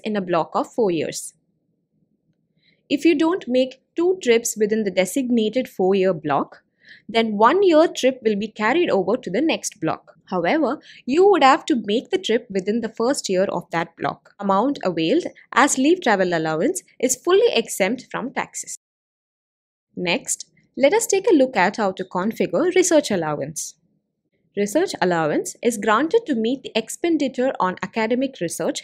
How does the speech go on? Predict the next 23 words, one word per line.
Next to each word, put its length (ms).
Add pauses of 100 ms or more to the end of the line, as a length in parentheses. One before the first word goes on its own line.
(100)
and 180 (120)
other 220
professional 520
pursuits. 640 (520)
Let 280
us 200
see 320 (200)
how 200
to 200
create 280 (160)
research 380
allowance 540
in 140
Zoho 320
Payroll. 340 (640)
Navigate 580
to 100
Settings, 600 (720)
Salary 500
Components, 640 (800)
Add 280
Component. 540 (1500)
Here, 400